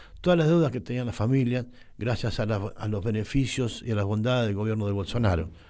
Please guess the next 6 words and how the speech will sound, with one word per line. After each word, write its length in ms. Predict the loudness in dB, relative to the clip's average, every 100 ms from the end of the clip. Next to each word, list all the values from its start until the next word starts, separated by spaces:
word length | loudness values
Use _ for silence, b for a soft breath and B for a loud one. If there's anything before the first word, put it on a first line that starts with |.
| b
que 120 | 2 4
endeudó 400 | 6 6 6 4
hasta 160 | 2
los 100 | 0
perros. 400 | 2 0 0 -6 b b b b b b b b b b -12
¿Sí? 160 | -10